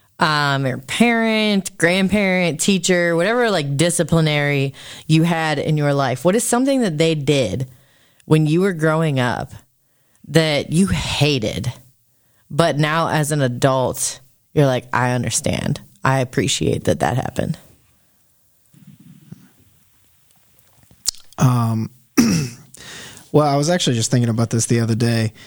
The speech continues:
Speaker 2: um, because with our own kids, they have, uh, we have a pretty strict bedtime regimen with our children.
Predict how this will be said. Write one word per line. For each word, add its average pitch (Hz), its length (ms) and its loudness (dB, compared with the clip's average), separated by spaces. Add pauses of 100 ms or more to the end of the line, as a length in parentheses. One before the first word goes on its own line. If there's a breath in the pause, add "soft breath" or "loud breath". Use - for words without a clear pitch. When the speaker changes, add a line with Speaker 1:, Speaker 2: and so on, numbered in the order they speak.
(280 loud breath)
Speaker 2:
um, 120 760 2 (1000)
because 135 360 2
with 135 140 0
our 120 160 -2
own 151 200 2
kids, 117 460 -2
they 123 160 2
have, 131 560 -2 (140)
uh, - 600 0
we 156 160 2
have 214 200 -2
a 185 100 2
pretty 143 380 0
strict - 760 -2 (960 loud breath)
bedtime 131 880 2
regimen 113 720 0 (100)
with 113 600 0 (100)
our 113 160 2
children. - 600 -2